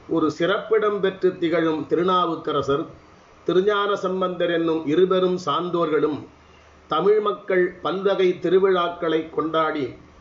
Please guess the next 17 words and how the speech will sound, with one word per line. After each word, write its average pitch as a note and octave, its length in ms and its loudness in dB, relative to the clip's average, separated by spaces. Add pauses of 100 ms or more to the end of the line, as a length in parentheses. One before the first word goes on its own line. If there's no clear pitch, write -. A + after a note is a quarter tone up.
(180)
மகிழ்தற்கு F3+ 840 2
பெரிதும் F3 440 2 (100)
ஆக்கமும் E3+ 680 0
ஊக்கமும் E3 600 0
அளித்தனர் D3+ 540 0
எனலாம். B2+ 380 -2 (680)
திருநாவுக்கரசர் F#3 1040 2 (580)
திருவாரூரில் F#3 840 2
நிகழ்ந்த E3 420 0 (340)
திரு E3 220 2
ஆதிரை F#3 540 4
விழாவினை D#3 560 0 (200)
பெரிதும் F3 440 4
வியந்து F3 460 2
போற்றி, D#3 420 -2 (640)
"முத்துவிதானம் F#3 880 4 (100)
மணிபொற்கவரி" F3+ 840 0